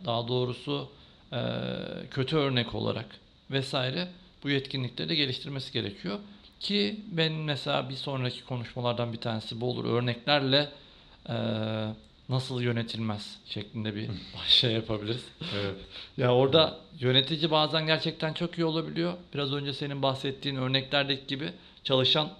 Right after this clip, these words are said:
Speaker 1: kendini hiç davranışsal olarak geliştirmemiş oluyor, tecrübesiz oluyor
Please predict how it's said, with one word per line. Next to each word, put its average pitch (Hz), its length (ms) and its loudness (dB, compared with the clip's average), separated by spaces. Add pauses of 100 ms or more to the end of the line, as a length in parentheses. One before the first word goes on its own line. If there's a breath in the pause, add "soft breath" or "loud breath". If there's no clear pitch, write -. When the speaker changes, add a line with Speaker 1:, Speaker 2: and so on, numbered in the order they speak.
(100)
Speaker 1:
kendini 135 420 0
hiç - 180 -6 (200)
davranışsal 131 480 4
olarak 131 240 4
geliştirmemiş 135 640 0
oluyor, 127 280 0 (120)
tecrübesiz 127 600 0
oluyor 135 340 0